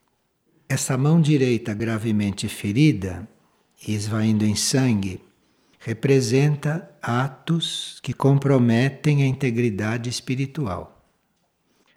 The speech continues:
A mão direita é um símbolo de atos espirituais e se ela está gravemente ferida, são atos que foram perpetrados e que comprometem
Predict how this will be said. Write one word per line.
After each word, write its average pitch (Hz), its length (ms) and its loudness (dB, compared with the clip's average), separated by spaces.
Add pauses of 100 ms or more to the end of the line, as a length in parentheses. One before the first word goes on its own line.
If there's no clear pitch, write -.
A 110 80 -12
mão 104 240 -2
direita 135 800 -2 (360)
é 104 100 -6
um 107 80 -4
símbolo 120 540 -2
de 104 180 -4
atos 110 720 -8
espirituais 107 1120 -8 (480)
e 101 40 -10
se - 200 -4
ela 110 180 0
está 104 720 -4 (580)
gravemente 104 760 -4
ferida, 135 720 -2 (560)
são 127 360 -2
atos 123 520 -4
que - 120 -8
foram 117 360 -2
perpetrados 123 1300 -2 (180)
e 117 100 -2
que 113 280 -8
comprometem 139 1080 -2